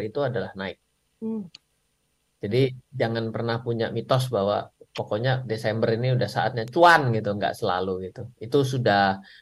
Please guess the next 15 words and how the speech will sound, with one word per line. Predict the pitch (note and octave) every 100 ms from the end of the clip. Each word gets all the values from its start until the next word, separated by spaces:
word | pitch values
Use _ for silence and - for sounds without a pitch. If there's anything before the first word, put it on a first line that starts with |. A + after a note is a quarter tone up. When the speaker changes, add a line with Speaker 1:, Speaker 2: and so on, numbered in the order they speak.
| _
Speaker 1:
bisa, | B2+ B2+ C3+ B2
silahkan | D3+ C3 C3+ C3
nanti | A2+ A2+
Anda | A2+ G2+
buka | G2 - - -
ya. | G#2 -
Speaker 2:
Oke. | _ _ - - - _ C#3+
Speaker 1:
Dan | C3+ C#3
yang, | C#3 C3+ C3+ C3+ C3+ - -
yang, | D3 C#3+ - _
yang | E3+ F#3+ A#3+ A3
menyebabkan, | F#3+ D3+ C3+ - E3+ D#3 B2 B2
biasanya | D#3 D#3+ B2+ A3 A#3+ F#3
yang | D#3+ D3
menyebabkan | C#3 C3 B2 F3+ G3 - D#3 C3+ A2+